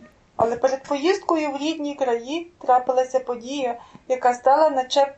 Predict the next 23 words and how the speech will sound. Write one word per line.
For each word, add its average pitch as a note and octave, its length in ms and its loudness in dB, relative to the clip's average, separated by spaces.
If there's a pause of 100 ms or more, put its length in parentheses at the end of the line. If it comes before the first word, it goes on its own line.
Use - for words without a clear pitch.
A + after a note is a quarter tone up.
(420)
камертоном C4+ 880 2
усього C4 420 2
подальшого B3 720 2
сестриного A#3 680 -4
перебування. G#3+ 840 -2 (540)
В C4+ 40 -2
музеї D#4+ 420 2
Івана E4 320 4
Франка C#4 580 2 (480)
проводилися D4+ 720 0
поетичні C4 760 -2
читання, A#3+ 640 -4 (300)
і A#3+ 100 -12
я A#3+ 160 2
був A#3+ 240 -6
запрошений B3 680 0
ще C4+ 240 0
раніше. A3+ 560 -6 (320)
Сестра F4 420 2
радо E4 320 2
зголосилася C4 760 2
піти - 300 -12
разом. G3 400 -8